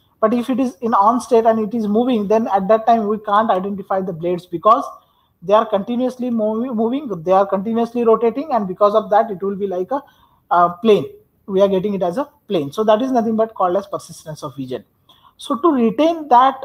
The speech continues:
dots or retain that A letter, this pattern should be repeated minimum sixteen times per second,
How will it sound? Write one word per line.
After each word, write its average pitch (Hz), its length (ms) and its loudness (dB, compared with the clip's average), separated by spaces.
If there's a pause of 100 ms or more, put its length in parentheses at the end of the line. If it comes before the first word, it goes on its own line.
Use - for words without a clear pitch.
(180)
dots - 540 2 (1200)
or 262 220 4
retain 277 500 -4
that 226 460 2
A 226 140 2
letter, 202 480 -2 (560)
this 226 420 -6
pattern 294 560 2
should 254 300 -4
be 247 140 -2
repeated 208 640 -4 (260)
minimum 254 440 -2
sixteen 254 440 -6
times 226 280 0
per 185 180 -4
second, 135 320 -12